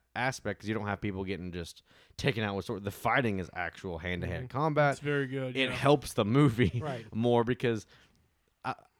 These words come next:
Speaker 1: uh, Star Wars is mainly big because of lightsabers. I mean, just to be honest, the stories are great, but
Speaker 2: I like
Speaker 1: lightsabers
Speaker 2: the
Speaker 1: are awesome.
Speaker 2: lightsaber.
Speaker 1: And
Speaker 3: Yeah.
Speaker 1: so people,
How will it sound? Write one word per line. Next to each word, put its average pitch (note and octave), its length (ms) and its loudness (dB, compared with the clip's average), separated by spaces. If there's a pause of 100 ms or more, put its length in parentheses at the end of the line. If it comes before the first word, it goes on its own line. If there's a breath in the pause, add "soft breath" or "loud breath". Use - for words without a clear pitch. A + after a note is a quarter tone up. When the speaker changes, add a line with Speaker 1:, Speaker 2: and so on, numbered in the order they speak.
(140)
Speaker 1:
uh, C3 60 -4
Star E3 320 2
Wars C3 260 2
is G#2+ 120 -8
mainly C3 420 0
big B2+ 180 4
because D3+ 180 -4
of D#3+ 60 -4
lightsabers. G#2+ 540 -4
I A2+ 80 -4
mean, B2 120 0
just B2+ 120 -2
to - 40 -14
be D3 80 2
honest, A2+ 400 4
the A#2 80 -2
stories F3+ 280 2
are A2 40 -2
great, B2+ 320 2
but G#2 60 -4
Speaker 2:
I B2+ 160 0
like - 20 -2 (140)
Speaker 1:
lightsabers D3 100 0
Speaker 2:
the G#3 80 2
Speaker 1:
are A3+ 140 6
awesome. - 240 2
Speaker 2:
lightsaber. E3+ 240 2 (180)
Speaker 1:
And - 100 -2
Speaker 3:
Yeah. - 40 2
Speaker 1:
so D#3 120 4
people, D3 420 0